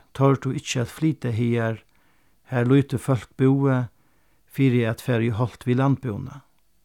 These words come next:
Og tað var sera vandamikið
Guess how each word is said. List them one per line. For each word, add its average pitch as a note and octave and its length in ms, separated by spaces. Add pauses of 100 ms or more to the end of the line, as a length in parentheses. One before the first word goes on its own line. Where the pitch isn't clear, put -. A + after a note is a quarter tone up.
(960)
Og B2+ 160
tað F#3+ 240
var E3+ 220 (100)
sera E3 440
vandamikið C#3 1000